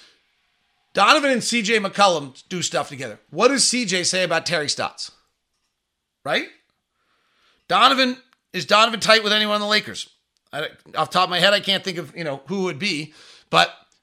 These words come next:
what do they say about Frank Vogel? What do they say went wrong in L A last year? What do they say went wrong in Orlando? What do they say went right in Indiana? What do the players say? Players talk, players communicate, players explain.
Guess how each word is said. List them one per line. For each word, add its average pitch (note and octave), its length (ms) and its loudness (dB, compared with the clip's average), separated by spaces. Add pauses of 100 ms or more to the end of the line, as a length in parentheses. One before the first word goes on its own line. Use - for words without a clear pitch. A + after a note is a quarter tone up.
what E3 180 2
do A3 80 4
they A3 140 2
say C4+ 240 4
about E3+ 240 4
Frank D3 220 -6
Vogel? A2 280 -10
What E3 160 -2
do B3+ 60 -4
they A3 300 0
say F#3+ 260 2
went D#3 200 -2
wrong D3 220 -2
in C3+ 80 -8
L C3 180 -4
A A#2 80 -6
last G#2+ 280 -14
year? - 100 -20 (400)
What G3 160 2
do C4+ 100 2
they C4 140 0
say A#3 220 4
went A#3 200 -2
wrong A#3 220 0
in A3+ 60 -4
Orlando? A3 360 -4
What E3+ 140 -6
do A3 60 -4
they A#3 100 0
say A#3 160 0
went G#3+ 220 -4
right F#3+ 280 2
in A3+ 140 -4
Indiana? A3+ 540 -2 (1400)
What G3+ 160 2
do C4+ 60 4
the C#4 100 -2
players A#3 520 0
say? G#3 160 -2
Players A#3 500 -2
talk, - 400 0
players A3 320 0
communicate, G3+ 520 -8
players A3+ 420 -4
explain. - 300 -10